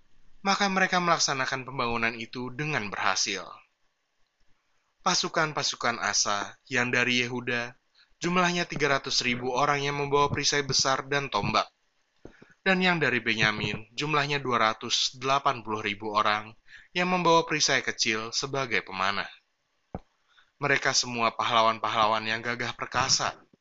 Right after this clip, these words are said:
Zerah, orang Etiopia itu, maju berperang melawan mereka dengan tentara sebanyak sejuta orang dan tiga ratus kereta.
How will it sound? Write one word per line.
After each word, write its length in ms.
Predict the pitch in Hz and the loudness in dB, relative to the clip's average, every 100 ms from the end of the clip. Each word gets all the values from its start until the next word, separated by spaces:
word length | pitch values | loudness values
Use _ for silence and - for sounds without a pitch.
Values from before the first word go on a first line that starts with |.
| _ _ _ _ _ _ _ _ _ _ _ _ | _ _ _ _ _ _ _ _ _ _ _ _
Zerah, 480 | - 151 143 101 87 - - _ _ - | 0 2 2 0 -2 -8 -16 _ _ -6
orang 400 | 113 120 127 135 | 0 2 0 -2
Etiopia 640 | 131 - 147 131 120 110 98 | -4 -4 -4 -4 0 0 0
itu, 320 | 90 95 87 - - _ - - | -4 -10 -10 -14 -20 _ -20 -2
maju 260 | 170 170 170 | 0 2 0
berperang 400 | 160 - 156 160 | -2 0 0 0
melawan 320 | 143 123 120 117 | 0 0 0 0
mereka 420 | 120 123 139 131 | 0 0 0 0
dengan 300 | 135 147 151 | 0 -2 -2
tentara 420 | 151 143 143 143 | -2 0 2 2
sebanyak 460 | - - 113 113 - | 0 0 2 2 0
sejuta 560 | - - 123 - 104 | -2 -6 -6 0 0
orang 320 | 104 98 98 - _ - - - - | 0 -2 -4 -6 _ -20 -20 -20 -4
dan 160 | 170 175 | -2 0
tiga 220 | 135 151 | 0 2
ratus 320 | 143 139 139 | 2 0 -2
kereta. 560 | - 123 127 - 123 95 | -2 0 -2 0 0 0